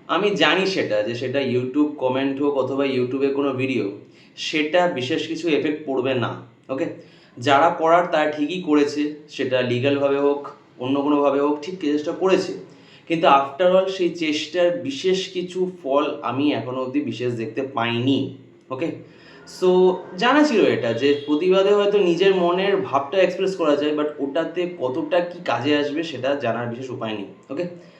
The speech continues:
আর বিশেষ তোমাদের, তোমরা অনেকেই এখন সুপ্রিম কোর্টের কি হিয়ারিং হবে, কি নিটের আপডেট আসছে, ওগুলো বিশেষ তোমরা দেখছো, আর আমি সেই regarding তোমাদের কোনো আপডেট দিইনি, because আমার যেটা মনে হয়েছে এগুলো তোমাদের কাজে লাগবে না, ওকে?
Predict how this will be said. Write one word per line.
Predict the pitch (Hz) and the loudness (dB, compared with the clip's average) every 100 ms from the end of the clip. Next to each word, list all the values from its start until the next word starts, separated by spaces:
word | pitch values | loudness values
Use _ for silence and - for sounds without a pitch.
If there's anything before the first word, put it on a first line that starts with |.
| - - _ - | -20 -20 _ 2
আর | 139 147 - | 4 4 2
বিশেষ | 151 - 208 202 202 | 0 2 2 2 0
তোমাদের, | 190 190 190 190 | -2 0 2 2
তোমরা | 165 170 170 - - | 2 4 4 2 -2
অনেকেই | 143 151 170 | 0 2 2
এখন | 165 165 165 | 2 0 -2
সুপ্রিম | 151 143 151 147 | -2 -2 -2 -2
কোর্টের | 156 151 160 151 | -4 -2 -2 -2
কি | 160 160 | -2 -2
হিয়ারিং | 123 127 135 143 | 2 2 2 2
হবে, | 147 147 151 | 0 0 -2
কি | 151 147 | 2 2
নিটের | 143 127 139 | 2 2 0
আপডেট | 127 120 147 151 | 2 2 0 2
আসছে, | 147 - 160 151 131 | 0 -2 -6 -4 -2
ওগুলো | 143 160 | 2 0
বিশেষ | 147 151 202 190 | 0 -4 -2 -2
তোমরা | 196 185 | 0 2
দেখছো, | 139 123 - - - - - - | 2 0 -6 -12 -18 -20 -20 -4
আর | 135 135 | 2 4
আমি | 147 180 | 4 0
সেই | 170 147 | 2 4
regarding | 151 170 180 | 4 2 0
তোমাদের | 143 147 | 0 0
কোনো | 151 156 | 0 0
আপডেট | 120 123 143 120 | 0 0 -2 0
দিইনি, | 117 123 - - - - _ | -2 -2 -4 -10 -20 -20 _
because | 170 208 185 | 2 2 2
আমার | 175 208 | 2 2
যেটা | 214 220 | 2 0
মনে | 208 196 | 0 -2
হয়েছে | 208 208 208 | -2 -2 -4
এগুলো | 247 151 139 170 | -4 -2 0 0
তোমাদের | 165 151 156 185 | 0 -2 -2 -2
কাজে | - - 131 | -4 -4 -4
লাগবে | 123 120 120 | -2 -2 -2
না, | 110 - - - - | -4 -8 -14 -20 -8
ওকে? | 151 | -6